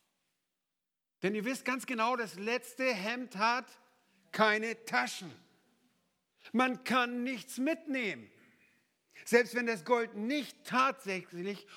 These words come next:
oxidieren kann, wie es Eisen kann zum Beispiel.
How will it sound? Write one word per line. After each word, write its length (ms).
oxidieren 840
kann, 480
wie 140
es 120
Eisen 460
kann 240
zum 180
Beispiel. 500